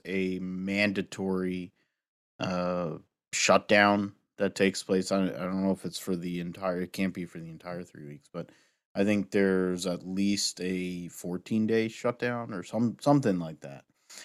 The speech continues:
So that's for the, the, the crew, men and women that are grinding, uh, the, the people that really make this show work. It's the same way as with nascar and,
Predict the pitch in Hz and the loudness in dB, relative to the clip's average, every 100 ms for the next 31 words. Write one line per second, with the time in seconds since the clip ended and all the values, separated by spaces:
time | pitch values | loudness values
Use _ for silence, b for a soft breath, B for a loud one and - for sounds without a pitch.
0 | B - 120 110 90 _ - 127 131 - | B 6 8 8 4 _ 10 12 12 8
1 | - 120 98 95 - _ - 101 82 - | 2 2 2 0 -4 _ 4 4 4 0
2 | _ _ - 101 - 120 110 107 107 101 | _ _ -2 -2 2 6 8 8 6 4
3 | 98 - - _ _ - - - _ _ | 2 -4 -14 _ _ -20 -20 -20 _ _
4 | - 110 104 104 101 104 104 101 98 92 | 4 6 6 6 4 4 4 4 2 2
5 | 92 92 90 - 90 92 87 85 82 98 | 0 0 -2 -6 0 0 0 -4 -6 2
6 | 101 98 98 92 90 90 - _ _ _ | 4 4 2 0 -2 -6 -14 _ _ _
7 | _ _ _ _ 98 90 87 90 85 98 | _ _ _ _ -10 -6 -2 -4 -4 -4
8 | 90 - 107 101 98 95 92 - 95 98 | -4 -2 -2 2 2 4 4 0 0 2
9 | 98 92 90 87 - 90 - - 104 92 | 4 2 -2 -4 -4 -2 0 2 4 4
10 | 90 90 92 90 - 85 90 - 92 92 | 4 0 -2 -2 -6 -8 -6 -2 0 0
11 | 90 90 85 85 85 82 85 - 87 85 | -2 -6 -8 -10 -10 -8 -8 -8 -8 -8
12 | 85 85 82 143 | -8 -10 -12 -16